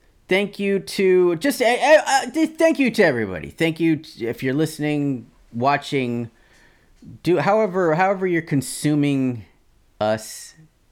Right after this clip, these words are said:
We really appreciate it. We really do. And d-, like I said, don't, don't know what's gonna happen, but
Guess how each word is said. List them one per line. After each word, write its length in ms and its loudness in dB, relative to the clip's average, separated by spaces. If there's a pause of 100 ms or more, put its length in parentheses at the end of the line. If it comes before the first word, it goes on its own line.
(420)
We 120 -2
really 280 2
appreciate 680 -8
it. 200 -14
We 160 -4
really 260 -2
do. 380 -8
And 420 -2 (1000)
d-, 80 -6
like 200 -4
I 40 -8
said, 340 -8
don't, 240 -2 (180)
don't 140 6
know 100 4
what's 180 4
gonna 180 2
happen, 520 0 (380)
but 460 0